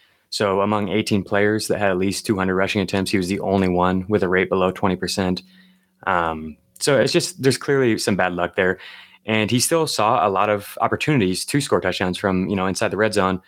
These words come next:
Um, so the percentage of his rushes from inside the ten-yard line that resulted in a touchdown was down from thirty-five percent, uh, across the two previous seasons to fifteen percent last year, which was the lowest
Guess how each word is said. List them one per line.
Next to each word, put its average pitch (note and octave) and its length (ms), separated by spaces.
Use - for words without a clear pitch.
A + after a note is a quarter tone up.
Um, F2+ 580
so F#2+ 300
the F#2 160
percentage G#2 480
of G2+ 220
his G#2 260
rushes G2 460
from F#2+ 180
inside F#2+ 300
the F2+ 60
ten-yard F#2+ 420
line C#3 280
that G2+ 80
resulted F#2+ 360
in F#2+ 60
a F2 80
touchdown C3+ 540
was F#2 180
down G2 280
from F2+ 360
thirty-five G2+ 800
percent, C3 420
uh, G#2+ 40
across G#2 360
the G2+ 60
two A2 120
previous G#2+ 300
seasons A2 340
to A#2 80
fifteen G#2+ 500
percent F2+ 340
last F#2 300
year, F2 80
which F#2 140
was G2 160
the F#2+ 80
lowest F2 500